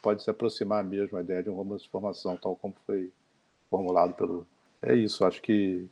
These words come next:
tem uma, tem uma influen-, tem uma influência, tem uma marca. Pode ser até que o Deleuze tenha, assim, desencadeado o interesse do Roberto pelo, pelo Proust, porque ele escreveu sobre Deleuze há muito, muitos anos. Mas acho que talvez não. Acho que é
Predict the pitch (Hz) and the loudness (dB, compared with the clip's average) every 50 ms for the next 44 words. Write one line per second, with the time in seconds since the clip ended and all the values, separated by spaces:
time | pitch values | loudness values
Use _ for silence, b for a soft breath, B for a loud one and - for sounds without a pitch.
0 | _ - 107 107 107 110 110 101 95 - - 110 110 113 110 - - 117 107 104 | _ 2 2 4 4 4 2 0 0 0 0 0 0 0 -2 -2 -2 0 0 2
1 | 107 104 - 110 110 113 113 - - 143 127 117 110 110 104 - 107 113 113 107 | 0 0 0 0 0 2 0 0 0 2 2 2 2 2 2 4 4 6 6 6
2 | 104 104 104 95 - - 107 104 - _ _ _ _ 135 139 135 - - - 156 | 4 4 2 2 -2 -6 -8 -8 -8 _ _ _ _ -2 -2 -2 -2 -2 0 0
3 | 147 147 - 147 143 - 127 113 117 113 107 107 117 123 120 101 - 98 92 95 | 0 2 0 0 0 0 -2 -2 -2 -4 -2 0 0 -2 -2 -4 -6 -10 -14 -14
4 | _ _ _ _ _ - 113 107 101 95 - - 101 92 90 90 - _ - - | _ _ _ _ _ -2 0 0 0 -2 -4 -8 -8 -8 -8 -10 -14 _ -20 -20
5 | _ _ _ - 110 123 127 123 127 123 113 98 110 117 123 120 110 110 107 - | _ _ _ -4 0 0 2 4 4 4 4 4 4 4 4 4 2 0 -4 -6
6 | 101 101 104 101 - - - 92 90 92 87 - 95 90 - _ - 104 104 92 | -6 -6 -6 -6 -8 -10 -12 -12 -10 -10 -8 -8 -8 -8 -10 _ -14 -14 -14 -10
7 | - 104 101 107 - - 117 117 107 - - - 107 - - 110 95 - - - | -8 -8 -8 -8 -8 -6 -6 -6 -6 -8 -10 -12 -12 -8 -6 -8 -8 -8 -8 -10
8 | 110 98 87 107 104 - 101 90 101 95 101 92 98 92 95 117 120 - - 107 | -10 -8 -8 -10 -10 -10 -10 -10 -8 -8 -8 -8 -8 -8 -10 -10 -10 -10 -10 -10
9 | 104 - - - 107 98 98 101 101 98 _ _ _ _ _ _ _ _ _ _ | -12 -12 -12 -10 -8 -6 -6 -6 -8 -12 _ _ _ _ _ _ _ _ _ _
10 | _ _ _ _ _ _ - 120 120 127 131 127 - - - 135 123 135 143 135 | _ _ _ _ _ _ -2 0 2 2 2 0 0 0 0 2 4 4 2 2
11 | 123 110 101 92 90 - _ _ _ _ _ _ _ - 107 - - - 113 104 | 0 -2 -4 -4 -6 -10 _ _ _ _ _ _ _ -10 -10 -8 -4 -2 0 0